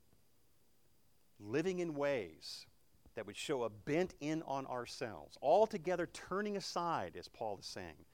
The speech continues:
One practical way to, to come to grips with is this matter that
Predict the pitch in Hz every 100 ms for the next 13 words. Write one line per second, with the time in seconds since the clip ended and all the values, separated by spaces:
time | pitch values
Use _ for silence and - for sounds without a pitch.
0 | - - - - - 131 233 - 190 185
1 | 156 147 135 143 131 107 107 - - 117
2 | 113 107 120 - 151 143 139 101 110 -
3 | - 87 80 - - - - - - -
4 | - 139 139 143 147 143 165 170 147 120
5 | 113 113